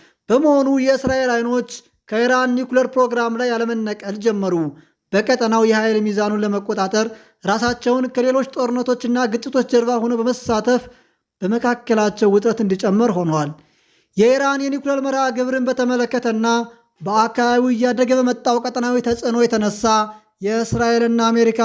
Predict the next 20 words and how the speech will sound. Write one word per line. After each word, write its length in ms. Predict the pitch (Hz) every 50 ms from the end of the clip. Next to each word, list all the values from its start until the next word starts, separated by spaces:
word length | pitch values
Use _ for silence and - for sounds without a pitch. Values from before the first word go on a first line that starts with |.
| 226 214
ስጋት 340 | 220 240 208 220 214 202
ሲጨምር፣ 500 | 208 220 208 - 196 190 202 220 220 226 226 - - - _ _ _ -
በእስራኤልና 640 | 185 196 233 - 254 254 254 262 262 254 254 254 254 254
በኢራን 380 | 240 247 254 254 254 254 247 247
መካከል 540 | 247 240 247 240 233 240 - - 247 247 240 247 240 247 - _ -
ቀጥተኛ 760 | - - 254 254 254 - - 269 262 247 226 220 220 214 208 202
ወታደራዊ 640 | 196 220 220 220 - 220 220 214 233 233 226 226 220
ግጭት 360 | 202 190 214 208 - 226 214 - - - _ _ _ _ _ _
ይበልጥ 360 | 175 185 208 226 233 233 233 - - -
የማይቀር 520 | 196 208 226 233 220 214 214 - 208 190
ይመስል 360 | 180 185 185 185 165 - 214 196
ነበር። 360 | 180 170 151 143 165 156 151 - - - _ _ _ _ _ _ _ -
በእርግጥ 520 | 208 247 262 240 233 226 196 240 254 254 - - _ _ _ _ _ _ _ _ -
በሺህ 260 | 160 208 277 220 190
ዘጠኝ 220 | 208 240 - 254 247
መቶ 140 | 254 240 269 262
ሰማንያ 340 | 247 262 262 262 262 262 262
ስምንት 300 | 247 - 247 254 262 262
ዓመተ 260 | 269 254 254 254 240 233
ምህረት 300 | 214 214 214 226 233 233